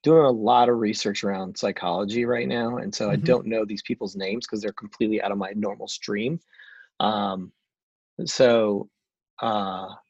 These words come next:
Speaker 1: that's, that's a little bit hard for me to be able to tell you a person's name, but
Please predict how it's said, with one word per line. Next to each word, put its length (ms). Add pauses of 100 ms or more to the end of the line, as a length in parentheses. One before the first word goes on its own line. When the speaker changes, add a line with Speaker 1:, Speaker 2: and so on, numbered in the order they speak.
(280)
Speaker 1:
that's, 300
that's 220
a 40
little 160
bit 100
hard 280
for 120
me 340 (300)
to 120
be 80
able 180
to 100
tell 80
you 140
a 40
person's 500
name, 240
but 180